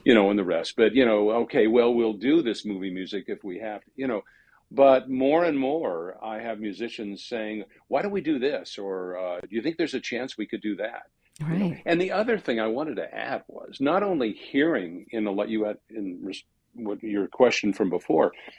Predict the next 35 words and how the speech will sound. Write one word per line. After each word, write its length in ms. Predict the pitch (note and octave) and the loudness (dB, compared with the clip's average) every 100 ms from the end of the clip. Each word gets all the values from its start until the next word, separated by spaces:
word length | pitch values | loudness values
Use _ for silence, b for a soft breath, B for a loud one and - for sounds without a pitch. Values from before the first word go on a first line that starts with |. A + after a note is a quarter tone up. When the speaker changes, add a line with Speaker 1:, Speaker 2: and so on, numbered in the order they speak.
| B - | B -2
Speaker 1:
it 120 | - | 4
isn't 200 | G3+ C#4 | 4 4
just 280 | - E3 - | 0 -2 2
the 100 | A#2+ | 2
experience 460 | G2 - A#2+ A#2+ A2 | 2 2 2 2 -2
of 100 | - | -6
hearing 340 | A#2 C3 D#3+ | -2 0 2
the 80 | G2 | 2
music 360 | F#2+ F#2 F2+ - | 0 -2 -4 -6
in 80 | F2 | -10
the 80 | |
concert 420 | - G#2 G#2 - - | -8 -8 -6 -6 -8
hall, 220 | E2+ - B B B B | -10 -10 B B B B
but 160 | B2+ - | -4 2
the 100 | A#2 | 0
visual 880 | F#2+ F#2+ D#3 F#3 B2 F#2 D#2+ E2+ - | 0 6 8 8 2 0 -2 -6 -6
of 180 | A2+ F#2 | -6 -6
seeing 420 | - - D3+ D#3 | -6 0 0 2
a 80 | A#2 | -2
symphony 480 | - C3 B2+ A#2+ A2 | -4 -6 -4 -2 0
orchestra 540 | G2 G#2 F#2+ - F#2 | 0 -4 -8 -8 -8
performing 800 | - F2+ - A#2+ A#2+ G#2 E2+ E2+ - | -8 -12 -8 -4 -2 -2 -6 -10 -8
is 220 | C3 A#2+ G2 | -2 -2 -2
exciting 600 | - - A#2 B2 A#2+ G#2+ | -8 -2 0 0 -2 -6
in 140 | G#2 F#2+ | -8 -10
itself. 440 | - - B2 D3 | -10 -6 -4 -2
Speaker 2:
Yeah. 320 | D#3 D#3+ C#3 C#3 b b _ - | -2 0 -4 -8 b b _ -6
Speaker 1:
And, 440 | A2+ G#2+ G2+ G2 | -4 -2 -4 -2
uh, 420 | G2 G2 F#2+ F#2 | 0 2 2 0
for 120 | - G2+ | -2 -4
example, 480 | F2+ A2 G#2+ G2+ | 0 -2 -2 -4
when 200 | F2 F#2 | -6 -6
we 120 | F#2+ F#2+ | -4 -4
did 220 | F#2+ E2 | -4 -6
Jaws, 680 | G2+ G2 G2 E2+ D#2 - | -2 0 0 -2 -4 -10